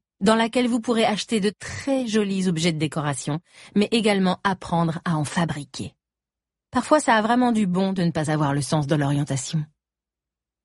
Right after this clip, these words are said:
Le plus. Tout ce qui est vendu dans la boutique est passé entre les mains expertes d'Eliane pour un relooking ou une création. Le moins, cette boutique risque fort de déclencher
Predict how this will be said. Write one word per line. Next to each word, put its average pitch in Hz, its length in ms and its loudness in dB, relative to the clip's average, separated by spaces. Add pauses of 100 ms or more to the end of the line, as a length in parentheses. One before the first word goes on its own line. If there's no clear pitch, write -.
(1200)
Le 302 160 2
plus. - 460 -2 (1120)
Tout 330 160 2
ce - 80 -8
qui - 140 -2
est 269 80 4
vendu 254 340 2
dans 185 120 2
la 220 100 2
boutique 240 420 -2
est 214 80 2
passé 208 340 0
entre 240 320 0
les 202 120 2
mains 190 180 2
expertes - 480 -4
d'Eliane 185 520 0 (260)
pour 190 160 2
un 175 160 4
relooking 233 680 2
ou 269 80 2
une 254 120 2
création. - 540 -4 (1040)
Le 175 180 2
moins, 165 340 0 (460)
cette 190 240 -2
boutique 220 320 0
risque 294 260 -2
fort 226 240 2
de 190 80 0
déclencher 185 540 0